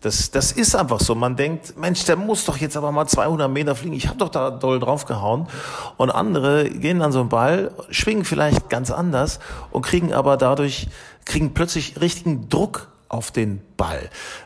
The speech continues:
Ähm, was ich damit sagen will, kommt es gar nicht auf Kraft an, aus golfphysiologischer Sicht gesehen, um den Schläger zu beschleunigen, sondern kommt es mehr auf die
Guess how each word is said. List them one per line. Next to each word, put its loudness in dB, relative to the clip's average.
Ähm, 2
was 0
ich 0
damit 2
sagen 4
will, 2
kommt 2
es 2
gar 4
nicht 4
auf -2
Kraft 0
an, 0
aus -2
golfphysiologischer 2
Sicht -2
gesehen, -2
um 2
den 4
Schläger 2
zu 0
beschleunigen, 0
sondern 2
kommt -2
es 6
mehr -2
auf -6
die -4